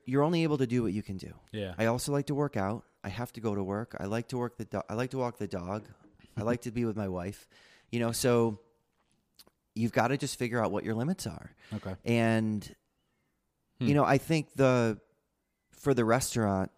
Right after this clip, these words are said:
Speaker 1: part of it, <sighs> you'd like to think that there's going to be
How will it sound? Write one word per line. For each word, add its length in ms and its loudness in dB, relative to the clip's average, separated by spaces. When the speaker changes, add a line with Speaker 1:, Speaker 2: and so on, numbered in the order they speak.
Speaker 1:
part 220 2
of 100 -2
it, 180 -2
<sighs> 60 -12
you'd 420 0
like 640 2
to 120 -2
think 320 -2
that 140 -2
there's 240 2
going 340 -2
to 80 -4
be 760 -2